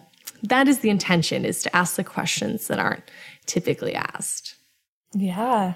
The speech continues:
Speaker 2: And you're doing such a beautiful job. I've listened to probably, like, four episodes thus far.
Speaker 1: Oh,
Speaker 2: And
Speaker 1: thank you.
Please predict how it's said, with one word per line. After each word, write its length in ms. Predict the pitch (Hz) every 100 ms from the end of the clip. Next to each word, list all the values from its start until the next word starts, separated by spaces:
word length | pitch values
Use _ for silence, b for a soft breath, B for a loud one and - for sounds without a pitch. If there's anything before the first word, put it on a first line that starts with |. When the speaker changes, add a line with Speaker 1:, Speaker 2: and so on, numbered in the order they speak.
| - _ _
Speaker 2:
And 140 | 226 233
you're 120 | 247
doing 280 | 247 254 247
such 300 | - 202 214
a 80 | 214
beautiful 400 | 208 196 202 185
job. 280 | 185 175
I've 140 | 180 185
listened 360 | 190 - 196
to 100 | 190
probably, 320 | - 262 339 381
like, 160 | 240
four 340 | - 220 220 -
episodes 560 | - 254 - 277 262
thus 240 | 262 277 -
far. 380 | 143 294 311
Speaker 1:
Oh, 60 | 311
Speaker 2:
And 280 | - 208 202
Speaker 1:
thank 220 | 220 -
you. 320 | - - 190